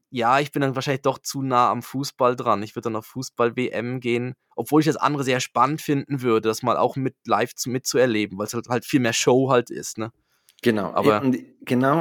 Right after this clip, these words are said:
Speaker 2: aus diesem Grund würde ich mich, glaub, für den Super Bowl entscheiden. Ich bin wirklich ein Gegner, dass man, dass man die Fußballspiele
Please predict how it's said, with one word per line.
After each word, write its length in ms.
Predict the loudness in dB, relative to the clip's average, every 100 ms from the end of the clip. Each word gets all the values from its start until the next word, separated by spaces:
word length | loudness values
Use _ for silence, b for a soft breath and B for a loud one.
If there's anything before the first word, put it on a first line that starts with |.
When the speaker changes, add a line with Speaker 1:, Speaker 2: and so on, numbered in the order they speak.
| 2
Speaker 2:
aus 160 | 0
diesem 300 | 2 2 2
Grund 280 | 2 2 4
würde 220 | 2 2
ich 80 | 0
mich, 180 | 0 0
glaub, 200 | -2 0
für 120 | 0
den 100 | 0
Super 400 | 0 -2 0 -2
Bowl 280 | 2 2 2
entscheiden. 400 | -4 -4 -6 -6 B B B
Ich 220 | -10 -8 4
bin 360 | 6 6 4 B B B
wirklich 640 | -6 2 2 2 -2 0
ein 200 | 0 0 2
Gegner, 760 | 4 6 6 4 2 2 -4 -4
dass 180 | 0
man, 340 | 2 2 0 -2
dass 180 | -4 -2
man 240 | -2 -2
die 180 | -4 -8
Fußballspiele 1200 | -6 0 0 0 -4 -4 -6 -2 2 4 4 2